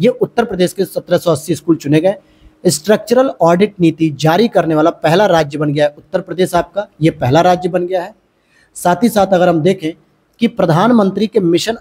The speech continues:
अमृत सरोवर के तहत आठ हजार चार सौ बासठ अमृत सरोवर यानी झीलों के निर्माण के साथ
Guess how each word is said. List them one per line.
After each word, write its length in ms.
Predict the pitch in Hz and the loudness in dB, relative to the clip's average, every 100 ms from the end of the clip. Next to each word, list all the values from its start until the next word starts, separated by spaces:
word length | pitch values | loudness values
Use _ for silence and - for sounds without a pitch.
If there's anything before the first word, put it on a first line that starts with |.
| - | -6
अमृत 280 | 165 208 220 | -2 0 0
सरोवर 400 | - 175 185 214 | 2 2 4 2
के 140 | 180 | -2
तहत 420 | 143 165 175 - - _ _ _ - | -2 2 2 0 -18 _ _ _ -2
आठ 240 | 185 233 | 0 0
हजार 220 | 202 214 214 | 0 0 0
चार 240 | 196 180 | 0 -2
सौ 140 | 208 175 | -2 -6
बासठ 400 | 151 170 247 247 - | -2 -2 -2 -6 -4
अमृत 240 | 165 208 | 0 0
सरोवर 380 | - 175 170 170 | 0 2 2 2
यानी 160 | 165 180 | 0 -2
झीलों 340 | 120 143 208 | -4 0 0
के 120 | 202 170 | 0 -4
निर्माण 340 | 151 156 175 | -4 -2 -2
के 120 | 175 | -4
साथ 180 | 147 | -4